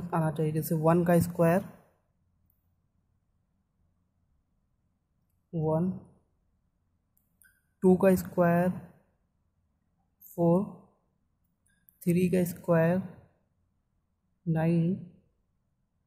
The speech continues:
फ़ोर का स्क्वायर सिक्सटीन, फ़ाइव का स्क्वायर ट्वेंटी फ़ाइव,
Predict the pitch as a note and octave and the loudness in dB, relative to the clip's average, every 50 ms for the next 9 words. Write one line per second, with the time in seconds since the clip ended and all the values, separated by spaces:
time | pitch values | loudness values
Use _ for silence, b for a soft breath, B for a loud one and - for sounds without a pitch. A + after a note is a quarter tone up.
0 | _ _ _ _ _ _ _ _ _ - F3+ F3 F#3 F#3 F#3 F#3 F#3 F3+ F3+ - | _ _ _ _ _ _ _ _ _ -4 -2 0 0 2 2 2 0 0 0 -6
1 | - - - F3 F3 F3 F3+ G3 G#3+ G#3+ - - - _ _ _ _ _ _ _ | -10 -4 -2 0 2 2 0 0 -2 -6 -10 -14 -20 _ _ _ _ _ _ _
2 | _ _ _ _ _ _ _ _ _ _ _ - - F3 E3 F3 - - - F3 | _ _ _ _ _ _ _ _ _ _ _ -14 -8 -8 -8 -8 -10 -10 -6 -4
3 | E3 E3 D#3+ D3+ D3 - - _ _ _ _ _ _ _ _ _ _ _ _ _ | -2 -2 -2 -2 -4 -8 -16 _ _ _ _ _ _ _ _ _ _ _ _ _
4 | _ _ _ _ _ _ _ _ _ _ - E3 E3+ F3 E3+ F3 - F#3 F#3 F3+ | _ _ _ _ _ _ _ _ _ _ -2 0 0 0 0 -2 -2 -2 -2 -2
5 | - - - - F#3 F3+ F#3 G3+ A3 G#3+ - - - _ _ _ _ _ _ _ | -2 -6 -6 -2 0 0 2 0 0 -4 -8 -16 -20 _ _ _ _ _ _ _
6 | _ _ _ - E3 E3 E3 E3 F3 F3 E3+ F3 F3 E3 E3+ F#3 F#3 | _ _ _ -2 0 0 0 0 -2 -6 -4 -4 -2 -2 -2 -2 -4